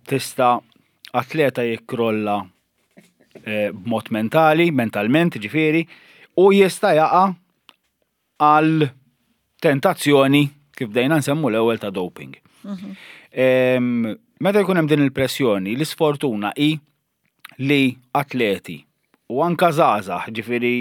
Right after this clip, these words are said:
Speaker 1: at a very young age, jaraw short-term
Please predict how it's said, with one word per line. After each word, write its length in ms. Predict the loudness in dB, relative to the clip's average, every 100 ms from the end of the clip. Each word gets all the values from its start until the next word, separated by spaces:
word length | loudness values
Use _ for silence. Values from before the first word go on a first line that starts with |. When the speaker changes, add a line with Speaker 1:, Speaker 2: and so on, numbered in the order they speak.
| -6
Speaker 1:
at 140 | -4 -2
a 80 | 2
very 260 | 2 2
young 220 | 2 0 -2
age, 320 | -4 -8 -16 -18 _ _ _ _ -8
jaraw 480 | 0 2 4 2 0 -6 _ _
short-term 800 | -4 0 2 0 0 2 0